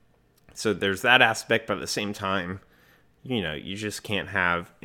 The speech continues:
anything where an executive is accused of anything come out publicly. And certainly you shouldn't have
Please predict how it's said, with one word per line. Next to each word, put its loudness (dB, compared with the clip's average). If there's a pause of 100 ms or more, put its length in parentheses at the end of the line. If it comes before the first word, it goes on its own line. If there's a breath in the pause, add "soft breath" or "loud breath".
(760)
anything -2 (320 soft breath)
where -4
an -4
executive -4
is -10
accused -8
of -8
anything -6
come -10
out -8
publicly. -8 (320 loud breath)
And -6
certainly -2
you -4
shouldn't -6
have -4